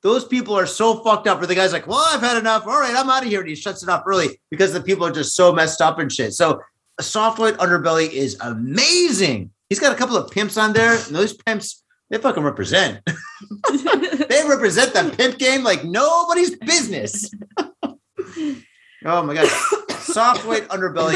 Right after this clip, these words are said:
a fantastic, uh, YouTube documentary to watch. It's, it's great. And, and every couple of days there's a new one.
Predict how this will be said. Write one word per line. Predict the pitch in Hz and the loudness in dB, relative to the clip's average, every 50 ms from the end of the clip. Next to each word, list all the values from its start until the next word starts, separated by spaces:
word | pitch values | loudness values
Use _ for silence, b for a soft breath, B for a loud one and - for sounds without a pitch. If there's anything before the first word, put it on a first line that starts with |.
| 165 - | -2 -4
a | 151 139 - - | -8 -12 -6 -2
fantastic, | 180 185 196 196 202 196 190 - - - 185 185 185 185 180 - - 156 135 127 - - _ _ _ - 160 | 0 2 2 2 2 0 -4 -8 -8 -4 0 0 0 0 0 -4 -4 -4 -4 -4 -4 -8 _ _ _ -4 0
uh, | 160 151 151 156 151 151 147 147 147 143 135 | 2 2 4 4 4 4 4 2 2 0 -2
YouTube | 147 160 175 156 160 - 175 151 | -6 -6 -6 -6 -6 -6 -6 0
documentary | 160 160 156 151 156 147 143 139 135 127 147 139 131 | 2 4 4 4 2 0 0 0 0 0 -2 -2 -2
to | 127 | 0
watch. | 110 107 101 95 90 - 120 | 0 0 -2 -2 -4 -6 -8
It's, | 120 - - | -8 -8 -8
it's | - 139 107 | -10 -12 -12
great. | 104 - 139 131 110 101 101 - _ _ _ _ _ - | -8 -4 -2 -2 -2 -2 -6 -10 _ _ _ _ _ -4
And, | - 196 202 202 175 | -2 -2 -2 -2 -2
and | 175 190 202 196 - | -4 -6 -6 -6 -4
every | 175 185 185 226 233 233 233 233 233 226 196 185 - | -2 -2 0 2 2 4 4 4 2 0 -2 -6 -8
couple | - 202 190 208 208 | -6 -6 -4 -2 0
of | |
days | 196 214 208 190 - | 2 2 2 2 0
there's | 151 139 135 | -2 -6 -4
a | 139 | -4
new | 147 160 170 | -2 -2 -2
one. | 143 113 98 98 95 | -2 -2 -4 -6 -10